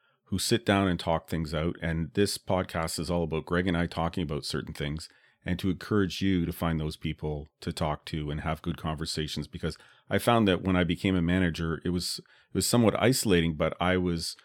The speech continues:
just the way that the workplace that I worked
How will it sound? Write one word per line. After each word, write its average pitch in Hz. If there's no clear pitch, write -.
just -
the 101
way 90
that 78
the 90
workplace 87
that 82
I 78
worked 78